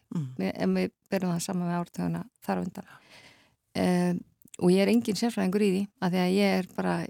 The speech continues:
Speaker 2: ég er svona, ég er amatör og finnst fyrir gott að fá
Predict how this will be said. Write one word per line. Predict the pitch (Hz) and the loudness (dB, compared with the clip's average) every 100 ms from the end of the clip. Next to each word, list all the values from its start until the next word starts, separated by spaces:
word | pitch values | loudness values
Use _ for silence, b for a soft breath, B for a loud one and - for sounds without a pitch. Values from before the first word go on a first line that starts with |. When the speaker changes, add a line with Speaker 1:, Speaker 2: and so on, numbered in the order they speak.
| - | -4
Speaker 2:
ég | 180 | -2
er | 180 | -2
svona, | 180 180 175 - - - | -2 -4 -4 -6 -10 -6
ég | 180 | -2
er | 185 | 0
amatör | - 202 208 214 208 | 0 0 0 -2 -4
og | |
finnst | 185 190 - | -4 -6 -8
fyrir | 180 180 - - - - - - - 165 | -8 -8 -10 -18 -20 -20 -20 -16 -14 -4
gott | 220 - - | -4 -4 -6
að | 208 | -4
fá | 202 | 0